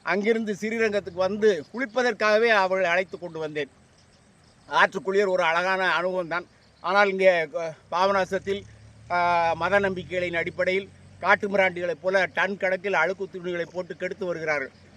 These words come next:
ஆறுகளை எந்த அளவுக்கு நம்ம பாதுகாக்கின்றோமோ அந்த அளவுக்குத்தான் நமக்கு எதிர்காலம். வருங்கால தலைமுறைக்கு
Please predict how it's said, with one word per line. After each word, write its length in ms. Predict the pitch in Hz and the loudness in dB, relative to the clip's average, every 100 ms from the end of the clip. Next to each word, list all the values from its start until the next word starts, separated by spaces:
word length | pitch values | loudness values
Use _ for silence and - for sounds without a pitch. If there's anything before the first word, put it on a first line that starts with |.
| - | -6
ஆறுகளை 460 | 165 214 220 220 | 2 4 4 2
எந்த 200 | 190 190 | 2 4
அளவுக்கு 240 | 202 220 208 | 4 4 0
நம்ம 260 | 196 185 170 | -2 -4 -2
பாதுகாக்கின்றோமோ 840 | 185 202 196 180 180 175 175 190 - - - | 0 2 2 0 -6 -8 -4 -4 -4 -12 -18
அந்த 260 | - 175 196 | -8 2 4
அளவுக்குத்தான் 560 | 202 208 202 196 214 220 | 6 4 -2 -4 -2 -2
நமக்கு 360 | 190 185 190 | -2 -4 -4
எதிர்காலம். 520 | 185 202 185 175 185 165 _ _ - | 0 2 2 0 -2 -10 _ _ -2
வருங்கால 480 | 180 220 226 226 | 0 2 2 0
தலைமுறைக்கு 760 | 202 185 196 208 196 - 240 214 | 0 0 0 0 -4 -6 -10 -12